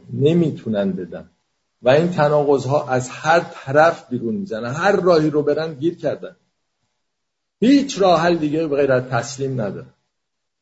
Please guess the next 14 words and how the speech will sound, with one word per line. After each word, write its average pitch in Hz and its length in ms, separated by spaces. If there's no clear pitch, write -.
و 120 100
من 175 260
امیدوارم 175 760
مردم 147 520
ایران 143 640
در 135 240
زمینهٔ 135 600
این 185 380
مسئلهٔ 127 440
هسته‌ای 135 720
عمل 175 460
بکنن، 156 540
تماشاگر 160 840
نباشیم 185 880